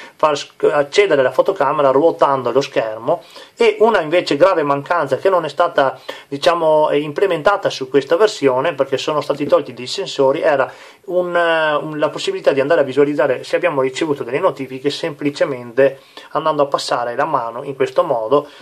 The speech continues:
di fronte, cioè anche a schermo spento, quindi con altre versioni di Motorola facendo questo movimento avevamo, avevamo a schermo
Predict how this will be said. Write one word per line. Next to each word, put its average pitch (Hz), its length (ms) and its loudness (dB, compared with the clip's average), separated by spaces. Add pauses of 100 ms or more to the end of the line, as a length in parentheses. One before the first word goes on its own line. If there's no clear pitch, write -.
(100)
di 147 160 -14
fronte, 139 600 0
cioè 135 260 -2
anche 139 320 -2
a 165 60 2
schermo 123 340 -2
spento, 107 480 -4
quindi 131 200 -6
con 139 280 -2
altre 143 320 2
versioni 131 420 -2
di 120 100 -10
Motorola 135 600 2 (200)
facendo 143 420 0
questo 143 300 0
movimento 135 580 -2
avevamo, 143 400 2
avevamo 143 400 0
a - 20 -6
schermo 139 640 0